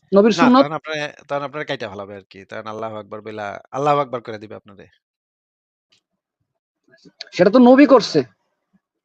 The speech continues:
Speaker 2: <laughs> নবী করছে তো করছে, কিন্তু আপনারা আল্লাহু আকবার করে দিবে ভাই।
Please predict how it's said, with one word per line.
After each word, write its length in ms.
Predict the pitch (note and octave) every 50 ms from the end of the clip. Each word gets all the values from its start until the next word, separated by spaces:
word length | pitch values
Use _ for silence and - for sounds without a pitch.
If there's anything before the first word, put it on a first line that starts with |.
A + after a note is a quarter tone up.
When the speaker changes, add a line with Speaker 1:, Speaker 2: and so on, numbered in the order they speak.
| _ _ _
Speaker 2:
<laughs> 300 | - - - A2+ A#2 A2+
নবী 220 | G#2+ - D3 C#3+ C3
করছে 320 | - C#3 B2 - - B2+
তো 120 | _ C3
করছে, 300 | B2 B2+ A2+ - - A#2
কিন্তু 260 | - - A#2 B2 C3 C3
আপনারা 280 | B2 - B2 B2+ B2+
আল্লাহু 240 | A#2 A2+ A#2 A2+ A2+
আকবার 220 | A2+ A2 A2 A2
করে 180 | - - A2+ A2
দিবে 180 | G#2+ A2+ A2+ A2
ভাই। 140 | A2 G#2+